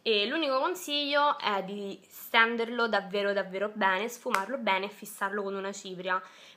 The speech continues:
perché, essendo un po' pastosino, se non viene fissato o sfumato bene, tende un po' ad andare nelle pieghe, ma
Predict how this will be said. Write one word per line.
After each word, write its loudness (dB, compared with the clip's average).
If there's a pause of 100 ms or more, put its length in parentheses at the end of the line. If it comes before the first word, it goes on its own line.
perché, -4
essendo 2
un -6
po' -2
pastosino, -2
se -2
non -2
viene -2
fissato 0
o -10
sfumato -2
bene, 4
tende -4
un -6
po' 0
ad 2
andare -2
nelle -4
pieghe, -4
ma 6